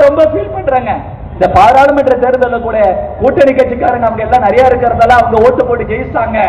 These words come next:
ஆனா இனிமேல் ரெண்டாயிரத்தி இருபத்தி ஆறுல வரக்கூடிய சட்டமன்ற தேர்தல்லையோ, அதுக்கு முன்னாடி வரக்கூடிய கார்ப்பரேஷன் தேர்தல்லையோ, நாங்கள் ஒருபோதும் திமுக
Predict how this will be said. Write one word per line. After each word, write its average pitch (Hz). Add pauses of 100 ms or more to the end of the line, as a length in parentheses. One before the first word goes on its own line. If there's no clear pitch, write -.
(520)
ஆனா 254
இனிமேல் 277
ரெண்டாயிரத்தி 302
இருபத்தி 302
ஆறுல 302
வரக்கூடிய 302 (100)
சட்டமன்ற 294
தேர்தல்லையோ, 285 (640)
அதுக்கு 294
முன்னாடி 302 (100)
வரக்கூடிய 285 (120)
கார்ப்பரேஷன் 285
தேர்தல்லையோ, 277 (540)
நாங்கள் 285
ஒருபோதும் 285
திமுக 302